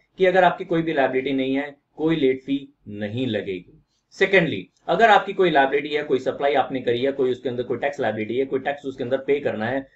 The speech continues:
तो उस cases में maximum to maximum five hundred rupees per month की लायबिलिटी ही हो सकती है। इसका मतलब जहां जो लायबिलिटी एक लाख बीस हजार तक हो सकती थी, वहां अब ये limit लगभग पाँच सौ multiply बारह महीने छह हजार रुपए तक ही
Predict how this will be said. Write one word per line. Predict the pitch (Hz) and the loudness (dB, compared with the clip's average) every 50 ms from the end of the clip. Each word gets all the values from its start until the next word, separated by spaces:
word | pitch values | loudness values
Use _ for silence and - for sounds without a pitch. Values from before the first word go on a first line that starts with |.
| _ _ - | _ _ -4
तो | 185 | -4
उस | 196 - 220 233 214 - - | -2 -2 -2 -2 -2 -2 0
cases | 175 143 131 131 135 127 120 | 0 0 0 0 -2 -6 -4
में | 135 139 151 156 156 151 _ _ _ - | -4 -4 -4 -4 -6 -8 _ _ _ -12
maximum | 107 120 139 165 190 185 - - 220 226 240 240 | -8 -2 0 2 2 0 -2 -6 -6 -4 -2 -2
to | 226 214 202 | 0 0 0
maximum | 170 147 135 131 131 - - 139 143 147 147 147 135 - 147 | 0 2 0 -2 -2 -4 -6 -6 -6 -6 -6 -8 -8 -4 0
five | 147 156 | 0 0
hundred | 135 127 127 123 127 131 | 0 -2 -2 0 0 0
rupees | 127 120 110 - 139 139 135 135 - _ 127 | 0 -2 -4 -2 -4 -4 -4 -6 -4 _ -2
per | 123 120 | -2 -2
month | 113 113 113 113 110 - | -2 -4 -4 -6 -6 -8
की | 131 131 | -8 -6
लायबिलिटी | 113 101 101 101 101 101 104 104 107 117 113 101 | -4 -2 -2 -2 -2 -2 -4 -6 -6 -6 -8 -6
ही | 110 143 156 - | -6 -6 -6 -4
हो | 110 104 101 95 | -4 -4 -4 -4
सकती | 98 95 - _ - 95 101 | -4 -10 -12 _ -14 -8 -6
है। | 104 98 90 - - _ _ _ - | -6 -6 -6 -10 -12 _ _ _ -10
इसका | 151 151 - 208 185 | -10 -4 0 0 2
मतलब | 175 165 165 165 170 156 - | 2 0 -2 -2 -2 -2 -2
जहां | 110 120 135 160 175 170 | -4 -4 0 0 0 0
जो | 160 165 151 | 0 0 2
लायबिलिटी | 139 135 131 135 135 135 - - - 127 135 | 2 2 2 2 0 -2 -4 -6 -2 -2 -2
एक | 131 135 | -2 0
लाख | 135 131 127 | -2 -2 -2
बीस | 120 117 123 139 135 - 135 | -4 -6 -8 -8 -8 -4 -2
हजार | 131 135 139 - - - - _ _ _ _ _ _ _ _ _ _ _ _ _ _ _ | 0 0 0 0 -2 -6 -12 _ _ _ _ _ _ _ _ _ _ _ _ _ _ _
तक | 160 156 156 120 | -2 -2 0 0
हो | 131 135 | 0 0
सकती | 131 139 131 - - 139 139 | 0 -2 -6 -6 -6 -4 -2
थी, | 135 135 120 101 - - _ _ _ 107 | -2 -2 -4 -4 -8 -12 _ _ _ -4
वहां | 110 135 160 180 180 131 127 | 0 2 2 2 0 -2 -4
अब | - | 0
ये | 135 131 | 0 0
limit | 120 113 113 120 139 139 139 - _ _ _ - | 0 0 0 0 -2 -2 -2 -6 _ _ _ -6
लगभग | 107 123 131 131 123 135 135 135 - _ _ _ _ - | 0 0 0 2 2 2 0 0 -4 _ _ _ _ -4
पाँच | 127 135 135 135 | -2 -2 -2 -4
सौ | - 175 156 139 | -4 -6 -4 -2
multiply | 123 117 117 127 113 127 127 123 | -4 -4 -4 -6 -4 -2 -2 -2
बारह | 117 110 110 117 - 120 113 | 0 0 0 0 0 -2 -2
महीने | 107 107 107 110 117 117 113 - | -4 -4 -4 -4 -4 -6 -8 -6
छह | - 131 117 113 | -2 0 0 0
हजार | 110 113 110 104 | 0 0 -2 -2
रुपए | 104 101 - 107 104 | -4 -4 -4 -4 -4
तक | - 131 110 - - | -4 -6 -8 -6 -6
ही | 151 185 180 170 | -4 -4 -4 -4